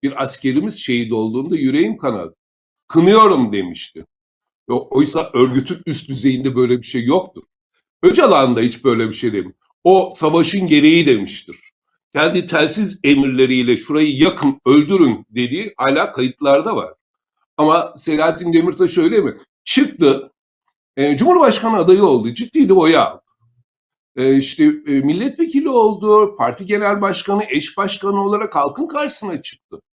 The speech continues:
Ama, e, onun barış,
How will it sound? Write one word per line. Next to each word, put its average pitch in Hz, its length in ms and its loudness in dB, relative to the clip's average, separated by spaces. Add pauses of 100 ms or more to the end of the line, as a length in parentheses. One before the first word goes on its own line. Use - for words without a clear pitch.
(680)
Ama, 196 420 0 (280)
e, 139 360 0 (100)
onun 285 540 2
barış, - 640 0